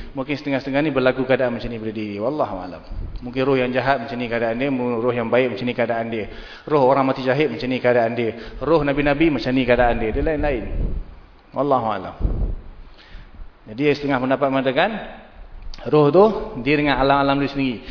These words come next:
Soalan kubur, soalan-soalan alam kubur, malaikat, munkar, nakir semua tu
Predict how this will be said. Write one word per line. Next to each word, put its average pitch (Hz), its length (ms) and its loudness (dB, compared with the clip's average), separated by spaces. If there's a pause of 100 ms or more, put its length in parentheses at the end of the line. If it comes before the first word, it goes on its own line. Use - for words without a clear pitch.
(160)
Soalan 147 320 4
kubur, 156 480 4
soalan-soalan 147 640 4
alam 143 160 4
kubur, 143 240 4
malaikat, 143 320 4
munkar, 139 240 2
nakir 143 320 0
semua 151 240 -2
tu 180 320 0